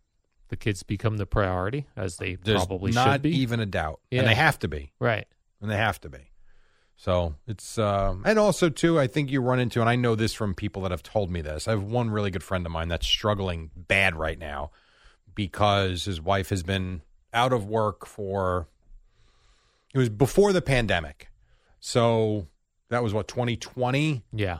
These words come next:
Speaker 2: So you're probably talking she hasn't worked since, like, seventeen or eighteen. And she's now going through, and he feels bad for her, she's going through a time where she doesn't feel relevant. She feels like she's just mom. And he will tell her, "Well, go get another job."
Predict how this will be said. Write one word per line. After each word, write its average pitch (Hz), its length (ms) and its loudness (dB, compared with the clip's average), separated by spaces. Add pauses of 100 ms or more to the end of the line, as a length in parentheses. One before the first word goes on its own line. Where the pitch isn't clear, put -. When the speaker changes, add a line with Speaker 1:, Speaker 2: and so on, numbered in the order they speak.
Speaker 2:
So - 140 -4
you're 117 100 2
probably 143 300 2
talking 123 320 0
she 123 80 -4
hasn't 117 160 -2
worked 113 220 -2
since, 104 180 -8
like, 101 140 -4
seventeen 120 920 -2
or 101 80 0
eighteen. 78 500 -6 (760)
And 107 200 0
she's 156 400 0
now 135 160 2
going 107 340 -2
through, 101 160 -4
and 101 80 0
he 110 80 2
feels 185 240 0
bad 110 260 2
for 85 200 -4
her, 82 180 0 (400)
she's 147 320 -2
going 127 300 0
through 113 260 -2
a 104 60 -2
time 101 420 -2
where 90 240 -4
she 120 200 -4
doesn't 95 260 -4
feel 98 200 -6
relevant. 87 540 -2 (840)
She - 120 -8
feels 101 200 -2
like 92 100 -4
she's 90 160 -8
just 87 180 -10
mom. 76 380 -6 (960)
And 104 220 -4
he 95 140 -2
will 92 140 -6
tell 143 180 -2
her, 95 80 -4
"Well, 80 100 -6
go 87 140 -4
get 85 120 -6
another 85 260 -10
job." 85 420 -4